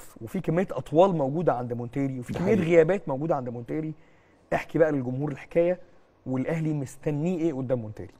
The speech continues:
Speaker 2: شوف، آه، الأهلي مستنيه مباراة قوية، مباراة قوية لأن أنت هتلعب أمام خصم قوي. صحيح هو مش ماشي بشكل جيد في، لا في الأبرتيورا ولا الكلازيورا، ده، ده النظام الدوري عندهم هناك شتوي وصيفي،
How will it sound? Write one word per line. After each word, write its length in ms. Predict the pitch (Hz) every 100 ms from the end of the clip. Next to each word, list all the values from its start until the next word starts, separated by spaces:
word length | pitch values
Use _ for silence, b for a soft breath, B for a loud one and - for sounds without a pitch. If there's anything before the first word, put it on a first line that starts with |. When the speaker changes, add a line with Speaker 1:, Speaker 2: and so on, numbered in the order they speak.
| _
Speaker 2:
شوف، 580 | - 139 101 82 - - 98
آه، 280 | 98 101
الأهلي 640 | 101 - 156 151 135 120 101
مستنيه 640 | 101 - 127 107 143 170
مباراة 320 | 135 101 131 -
قوية، 380 | 110 113 90
مباراة 340 | 85 104 107 131
قوية 240 | 117 120 135
لأن 80 |
أنت 160 | 123 131
هتلعب 340 | 107 131 104
أمام 200 | 107 117
خصم 320 | 117 120 - 110
قوي. 220 | 110 107
صحيح 340 | 127 131 -
هو 260 | 156 147 123
مش 520 | 135 165 - - - b b b b -
ماشي 260 | 139 -
بشكل 360 | - 156 - 113
جيد 320 | 131 139 117
في، 120 | -
لا 100 | 117
في 100 | 135
الأبرتيورا 580 | 143 110 107 - 127 120
ولا 120 | 110
الكلازيورا، 420 | 110 117 107 123 123
ده، 100 | 120
ده 160 | 113
النظام 340 | 127 113 127 117
الدوري 340 | 92 117 101
عندهم 340 | 95 92 113
هناك 260 | 101 113 139 - B B
شتوي 400 | - 131 - 95
وصيفي، 500 | - 127 143 -